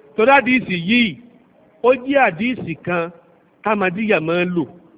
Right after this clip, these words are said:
Ó jẹ́ àdíìsì kan táwọn onísúfí náà, táwọn onísúfí náà máa ń lò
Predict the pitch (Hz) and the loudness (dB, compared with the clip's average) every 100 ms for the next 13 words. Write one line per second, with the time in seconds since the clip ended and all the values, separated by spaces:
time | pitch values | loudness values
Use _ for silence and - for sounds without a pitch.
0 | _ _ _ _ _ _ _ _ _ _ | _ _ _ _ _ _ _ _ _ _
1 | _ _ _ _ _ _ _ _ _ _ | _ _ _ _ _ _ _ _ _ _
2 | _ _ _ _ 240 269 269 214 240 - | _ _ _ _ -2 4 4 4 -4 -6
3 | - 180 180 185 - - - - 233 196 | -6 -2 -2 -4 -12 -20 -16 0 2 2
4 | 196 208 226 220 226 220 220 220 - - | 0 -2 -6 -4 -4 0 0 -2 -10 -2
5 | 226 226 196 214 233 220 233 240 226 170 | 0 0 -2 -4 -6 -6 -2 2 2 2
6 | 185 202 214 202 202 | 0 2 2 4 4